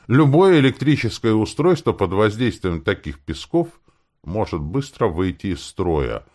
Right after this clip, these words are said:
А вот с механизмом куда проще. Единственная проблема — это время от времени чистить стыки от мусора. Те самые сегменты, которые сдвигаются.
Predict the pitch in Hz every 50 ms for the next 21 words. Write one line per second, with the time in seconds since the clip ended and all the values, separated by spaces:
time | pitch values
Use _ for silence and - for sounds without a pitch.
0 | _ _ _ _ _ _ _ - - 90 85 80 82 - - - 80 71 - 85
1 | 82 78 73 69 62 57 69 78 76 - - 127 123 113 104 95 - - 123 131
2 | 95 78 - - - 82 76 71 - _ _ _ _ _ _ _ _ - 135 143
3 | 151 196 180 - - 160 165 160 165 151 - 151 151 147 139 156 190 190 180 170
4 | 151 135 - 135 131 143 151 135 135 135 131 123 - 135 151 170 160 147 139 135
5 | 127 113 - - 131 - - - 123 107 - - - - 147 151 147 - - 110
6 | 104 104 - 113 113 98 76 - - 76 69 67 65 - - _ _ _ _ _
7 | _ _ _ _ - 107 95 - - 95 85 76 78 78 80 80 - - 143 135
8 | 104 87 76 71 71 78 71 - 82 78 - 92 87 80 80 80 78 73 82 98
9 | 113 98 95 80 62 57 57 - - - 64 60